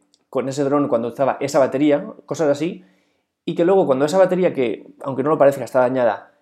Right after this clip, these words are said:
se, se vuelve a utilizar, es posible que cuando le pidamos un, un pico de, de energía, es decir,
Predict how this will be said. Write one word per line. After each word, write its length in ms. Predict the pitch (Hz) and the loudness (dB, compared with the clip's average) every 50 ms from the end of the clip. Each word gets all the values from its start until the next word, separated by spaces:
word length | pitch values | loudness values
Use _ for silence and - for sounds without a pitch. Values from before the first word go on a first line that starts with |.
| _ _ _ | _ _ _
se, 840 | - - - - 139 120 117 117 113 113 110 107 104 101 101 101 98 | -18 -14 -8 -4 -4 -2 -2 -2 -2 -2 -2 -4 -4 -6 -8 -10 -12
se 140 | - - 123 | -12 -6 -2
vuelve 160 | 127 127 147 | 0 2 4
a 40 | 165 160 | 4 4
utilizar, 560 | 165 160 151 151 165 156 165 196 - - _ _ _ _ _ _ _ _ _ - | 4 2 0 2 0 0 0 -2 -6 -14 _ _ _ _ _ _ _ _ _ -8
es 100 | 151 143 | -6 -4
posible 320 | 165 151 180 180 156 139 | -2 0 0 2 2 2
que 100 | 131 135 | 0 2
cuando 240 | 131 135 123 123 127 | 2 2 2 2 0
le 100 | 127 120 | -2 -2
pidamos 560 | 120 - 127 127 139 156 175 170 139 - - | -2 0 0 2 2 2 2 0 -2 -4 -6
un, 840 | - - 139 143 147 156 156 151 147 147 147 139 135 131 127 131 - - | -4 -4 -2 -2 -2 -2 -2 -2 -2 -2 -4 -4 -6 -6 -10 -12 -12 -8
un 220 | - 143 147 143 | -6 -6 -6 -2
pico 280 | - 190 190 185 156 127 | -2 -2 0 2 2 2
de, 420 | 117 117 107 104 101 98 98 98 | 2 2 2 0 -2 -4 -6 -6
de 60 | 101 | -4
energía, 400 | 104 110 104 - - 147 160 190 | -2 -2 -2 -2 0 2 2 2
es 80 | 180 135 | 2 2
decir, 260 | 123 110 107 - - | 0 -2 -2 -2 -8